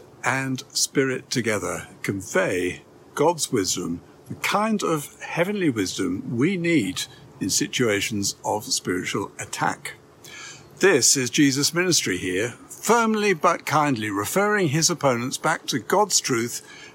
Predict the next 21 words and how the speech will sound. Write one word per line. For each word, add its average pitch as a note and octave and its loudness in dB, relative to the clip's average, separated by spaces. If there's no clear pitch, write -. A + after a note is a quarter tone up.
and B2+ -2
God's D3+ 0
now G#2 0
word G#2+ 2
in F#3 0
a G3 2
context D#3+ 0
that D#3+ 0
was A#2 0
familiar E3 0
to F#2 -4
them. D#2+ -4
The - -2
opposition C3 0
the G2 2
new F#3 2
converts D#3+ 2
in C3+ -2
Thessalonica C#3+ 2
were A#2 -2
experiencing A#2+ 0